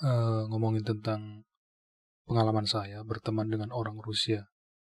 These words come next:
Jadi itu kronologisnya itu sekitar satu tahun lalu, tahun dua ribu delapan belas. Saya nggak tahu kenapa iseng-iseng, hmm, berpikiran untuk berteman dengan orang luar negeri. Kebetulan basic saya ada,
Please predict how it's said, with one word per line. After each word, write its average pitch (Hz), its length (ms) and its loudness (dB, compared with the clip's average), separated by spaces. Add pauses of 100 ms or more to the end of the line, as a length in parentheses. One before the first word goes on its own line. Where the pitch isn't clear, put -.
(600)
Jadi 143 240 4
itu 175 160 -2
kronologisnya 131 800 2 (640)
itu 131 80 2
sekitar - 320 2
satu - 240 -4
tahun 107 240 0
lalu, 101 400 -6 (320)
tahun 107 160 -4
dua 104 160 0
ribu 104 160 0
delapan 104 240 -4
belas. 117 480 -10 (560)
Saya 160 480 2
nggak 123 160 4
tahu 117 240 -2
kenapa 131 320 -6
iseng-iseng, 123 640 -8 (1400)
hmm, 117 560 0
berpikiran 127 480 0
untuk 120 240 -2
berteman 117 320 2
dengan 110 240 2
orang 110 160 0
luar 110 160 4
negeri. 117 320 0 (480)
Kebetulan 113 400 2
basic 117 240 4
saya 110 400 -2
ada, 127 320 0